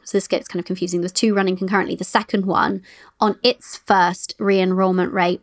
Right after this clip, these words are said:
was a hun-, one hundred percent re-sign rate. Does that make sense? Um, and so, and then we've maintained it on that particular one ever since. So that's a little bit of context about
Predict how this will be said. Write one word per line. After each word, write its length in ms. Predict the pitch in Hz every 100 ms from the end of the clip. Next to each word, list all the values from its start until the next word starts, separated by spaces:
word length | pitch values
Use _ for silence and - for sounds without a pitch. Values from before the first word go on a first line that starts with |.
| -
was 260 | 190 185
a 60 | 190
hun-, 200 | 190 -
one 140 | 190
hundred 220 | 185 180 175
percent 280 | - - -
re-sign 380 | - - - -
rate. 140 | - _ _
Does 80 | -
that 60 | 233
make 100 | 233
sense? 240 | 247 240 - - - -
Um, 520 | 214 214 214 220 220 -
and 600 | 220 220 220 220 220 -
so, 320 | - 190 185
and 120 | 233 247
then 100 | 240
we've 120 | 233
maintained 480 | 233 220 - 226 214
it 60 |
on 140 | 190 185
that 180 | -
particular 400 | _ - - 185
one 200 | 185 180 -
ever 120 | 180
since. 320 | 180 - -
So 220 | - 233 220 - - - _ _
that's 200 | 339 339
a 40 | 339
little 180 | 311 277
bit 100 | 240
of 100 | -
context 600 | 247 233 226 - - -
about 420 | 208 208 190